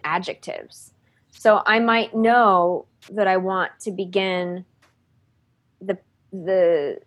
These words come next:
the whole album, like, in one key and have it go to another key throughout the series of the album. I, I,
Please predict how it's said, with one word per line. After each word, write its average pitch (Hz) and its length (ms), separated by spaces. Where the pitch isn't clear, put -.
the 214 100
whole 220 300
album, 175 680
like, 165 260
in 151 260
one 185 320
key 180 320
and 165 260
have 165 320
it 151 100
go 165 260
to 170 180
another 151 440
key 147 340
throughout 156 640
the 180 80
series 160 340
of 156 120
the 156 180
album. 151 360
I, 190 200
I, 208 340